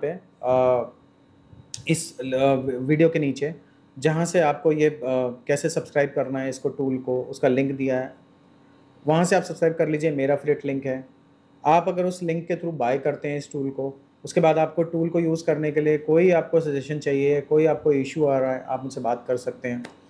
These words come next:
मैं आपको एक, अ, ट्रेनिंग अवेलेबल कर सकता हूँ या कोई एक रिकॉर्डेड ट्रेनिंग आपको पहले से एक अवेलेबल करके दे सकता हूँ।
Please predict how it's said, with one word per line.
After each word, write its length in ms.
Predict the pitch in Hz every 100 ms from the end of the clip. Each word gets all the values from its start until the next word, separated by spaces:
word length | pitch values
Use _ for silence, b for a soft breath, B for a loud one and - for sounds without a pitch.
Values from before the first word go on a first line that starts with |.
| b _ -
मैं 100 | 160
आपको 180 | 160 165
एक, 260 | 160 156 156
अ, 360 | 147 139 135
ट्रेनिंग 300 | 165 160 160
अवेलेबल 320 | 151 151 151
कर 160 | 151 147
सकता 280 | 139 147 151
हूँ 120 | 151
या 100 | 156
कोई 220 | 156 151
एक 120 | 151
रिकॉर्डेड 420 | 147 135 139 147 151
ट्रेनिंग 360 | 151 143 143
आपको 260 | 135 - 147
पहले 340 | 143 131 143
से 200 | 139 143
एक 140 | 139 135
अवेलेबल 360 | 127 131 135
करके 300 | 135 127 127
दे 140 | 117 113
सकता 320 | 117 - 113
हूँ। 120 | 110